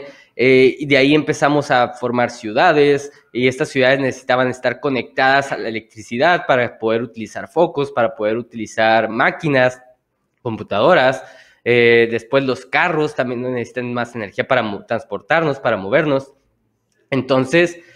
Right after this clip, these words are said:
eh, esto es muy importante porque conforme más queremos seguir creciendo, más energía vamos a tener que estar consumiendo. Muy bien. Entonces,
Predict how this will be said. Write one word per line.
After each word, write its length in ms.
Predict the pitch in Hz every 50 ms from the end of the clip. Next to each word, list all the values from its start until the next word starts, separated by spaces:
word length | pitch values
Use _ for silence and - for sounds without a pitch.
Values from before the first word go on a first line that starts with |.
| _ _ _ _
eh, 520 | - 143 151 151 147 147 143 139 139 - - -
esto 240 | 151 175 170 - 190
es 40 | 202
muy 140 | 214 214
importante 480 | 220 208 - 165 156 - 165 165 156 180
porque 540 | 180 175 151 139 - 120 110 - _ _ _ _ _ _
conforme 420 | - 143 139 143 151 143 139 127 127
más 260 | 135 175 226 226 -
queremos 560 | - 254 240 233 240 240 240 247 233 247 -
seguir 320 | - 151 131 135 147 - -
creciendo, 840 | 208 196 202 196 202 214 233 233 196 175 156 147 139 - - _ _ _ _ _ _ _ _ _ _ _ _ _ -
más 300 | 127 127 139 156 160 -
energía 520 | 185 190 170 139 - - - 160 170 175
vamos 280 | 156 151 147 156 151 -
a 60 | 143
tener 280 | - - 127 123 120 123
que 80 | -
estar 300 | 151 - - 131 127 127 - _ _ _ _ _
consumiendo. 760 | - 160 156 156 156 - 156 185 220 240 208 147 107 - - - _ _ _ _ _ _ _ _ _ _ _
Muy 120 | - 117 131
bien. 340 | 165 202 214 208 - - - - _ _ _ _ _ _ _ _ _ _ _ _ _ _ _ _ _ _ _ _ _ _ _ _ _ _ _ _
Entonces, 460 | _ - 147 135 - - - -